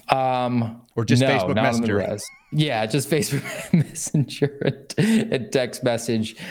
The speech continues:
Speaker 1: Uh, but, uh, allegedly, I mean, we would, when we were going to meet, and actually it would, it would be connection to, "Hey, let's meet up." We, we kinda had a predetermined place we were gonna go to, um, so that it wouldn't be publicized.
Speaker 2: Mm-hmm.
Speaker 1: And so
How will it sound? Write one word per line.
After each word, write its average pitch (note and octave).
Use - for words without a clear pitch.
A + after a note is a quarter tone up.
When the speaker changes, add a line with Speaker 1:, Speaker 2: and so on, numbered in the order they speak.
Speaker 1:
Uh, G#2+
but, A2
uh, G#2+
allegedly, B2+
I B2
mean, B2
we B2+
would, A2+
when C#3
we B2+
were A2+
going B2
to A#2+
meet, A2+
and A2
actually A2
it -
would, A#2
it D3+
would C#3
be A#2
connection A#2+
to, A#2+
"Hey, B2
let's A2
meet G2+
up." G#2
We, A#2+
we A#2
kinda G#2
had G2
a G#2
predetermined G2
place G2+
we G2+
were G2
gonna F2+
go F#2
to, F2+
um, F#2+
so -
that F#2+
it F#2
wouldn't F#2+
be F#2
publicized. -
Speaker 2:
Mm-hmm. G#2
Speaker 1:
And G2+
so A2